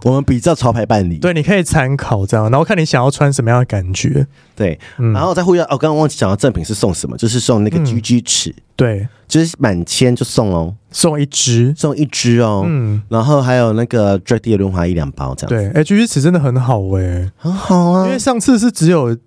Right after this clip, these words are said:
Speaker 2: 同志游行要去才拿得到。
Speaker 1: 对啊，你这次不用去，你就可以有啦。
Speaker 2: 对啊。
Speaker 1: 而且你不用来台北拿。
Speaker 2: 对，你就外县市可以直接
Speaker 1: 还有
Speaker 2: 满千就送。
Speaker 1: 还有国外的听众，马来西亚听众、香港听众、美国的听众。
Speaker 2: <laughs> 还有送两包 Jack D 的润滑液。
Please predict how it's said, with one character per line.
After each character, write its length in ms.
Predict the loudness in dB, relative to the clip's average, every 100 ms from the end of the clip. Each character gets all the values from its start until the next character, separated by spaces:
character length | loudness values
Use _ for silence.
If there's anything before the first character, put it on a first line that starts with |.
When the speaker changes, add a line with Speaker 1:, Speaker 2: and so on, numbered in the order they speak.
| -2
Speaker 2:
同 200 | 0 2
志 140 | 2
游 160 | 2 0
行 160 | 0
要 160 | 0 0
去 180 | 0 0
才 140 | 0
拿 140 | -2 -2
得 80 | 0
到。 160 | 0 0
Speaker 1:
对 100 | 0
啊， 60 |
你 80 | -2
这 100 | 0
次 60 | 2
不 80 |
用 120 | 2 2
去， 180 | 2
你 60 | 2
就 160 | 2 -2
可 140 | 0
以 120 | 2
有 140 | 0 -2
啦。 160 | -6 -4
Speaker 2:
对 100 | -2
啊。 320 | 0 -2 -2
Speaker 1:
而 120 | -2
且 100 | 0
你 220 | 2 0 -2 0
不 60 |
用 100 | 2
来 120 | 2
台 120 | 0 0
北 140 | -2
拿。 160 | 0 -2 -4 -4
Speaker 2:
对， 240 | -2 0
你 60 | 2
就 120 | 2 2
外 140 | 0
县 160 | 2 0
市 140 | 0
可 100 | 0
以 60 | 0
直 100 | 0
接 180 | 0 0 0 -6 -12 -14 _ -20 _
Speaker 1:
还 100 | 0
有 60 | 0
Speaker 2:
满 200 | -2 -4
千 360 | 0 2 2
就 120 | 0
送。 440 | -2 0 0 0 -2
Speaker 1:
还 100 | -2
有 40 |
国 160 | -2 0
外 160 | 2
的 80 | 2
听 180 | 2 2
众， 180 | 2 2
马 100 | 2
来 120 | 0
西 180 | 2 0
亚 100 | 2
听 180 | 2 2
众、 160 | 0
香 180 | 2 0
港 140 | 0
听 100 | 0
众、 160 | 0 0
美 120 | 0
国 140 | -2 -2
的 40 |
听 180 | -2 -2
众。 200 | -2 -2 -8 -20
Speaker 2:
<laughs> 160 | -6
还 80 | 0
有 100 | 0
送 280 | 2 0 0
两 180 | -2 0
包 160 | 0
Jack 200 | 2 -2 0
D 160 | -2
的 200 | 0 2
润 180 | 2 2
滑 260 | 0 -2 -2
液。 140 | -4